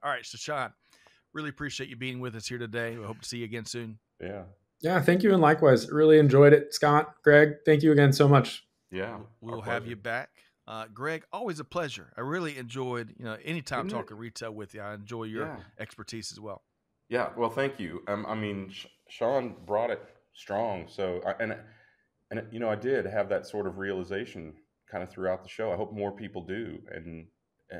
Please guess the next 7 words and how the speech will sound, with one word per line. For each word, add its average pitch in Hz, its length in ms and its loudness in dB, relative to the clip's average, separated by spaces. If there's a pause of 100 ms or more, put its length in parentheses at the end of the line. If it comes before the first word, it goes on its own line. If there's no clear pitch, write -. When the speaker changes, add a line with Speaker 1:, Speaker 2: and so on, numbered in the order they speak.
(140)
Speaker 2:
and 85 240 -16 (360)
realize 85 540 -6
that 87 120 -16
it 85 140 -16
could 117 200 -12
be 110 80 -14 (120)
easier. 92 420 -16